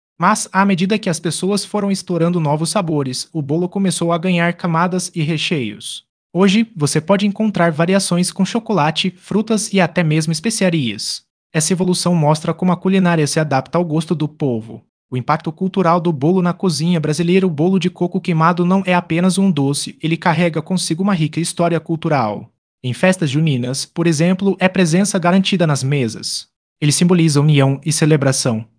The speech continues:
Ao compartilhar esse bolo com amigos e familiares, sinto que estou transmitindo um pedaço da cultura brasileira.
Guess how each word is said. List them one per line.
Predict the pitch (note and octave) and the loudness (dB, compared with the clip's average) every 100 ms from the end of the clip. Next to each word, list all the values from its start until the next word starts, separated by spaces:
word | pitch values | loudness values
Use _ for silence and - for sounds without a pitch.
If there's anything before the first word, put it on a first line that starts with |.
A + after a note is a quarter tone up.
| _ _ | _ _
Ao | C#3+ | -6
compartilhar | C#3 E3+ F#3+ - E3+ D3+ | -2 0 0 0 0 0
esse | F3+ G3 | 0 -2
bolo | D3+ E3+ F#3+ | 0 0 0
com | F#3+ G3+ | 0 0
amigos | F3+ D3+ C#3 C#3 - | 2 0 -2 -4 -4
e | F#3 | -4
familiares, | G3 F#3 F3 C3 A#2+ A2+ - - | 0 2 2 2 0 -4 -8 -10
sinto | - A3 A3+ | -6 -4 -4
que | G#3 | -2
estou | F#3+ - G3 | -4 0 -2
transmitindo | G3 G#3+ G3 G3 F#3 F#3 | 0 0 0 0 2 2
um | F#3 | 2
pedaço | F3+ C#3+ C#3+ C#3+ | 2 2 0 0
da | D#3 | -2
cultura | D#3 E3+ F#3 F#3 | -2 -2 0 0
brasileira. | C3 A#2+ D3 C3+ G#2+ G2 | -2 -2 0 0 -2 -8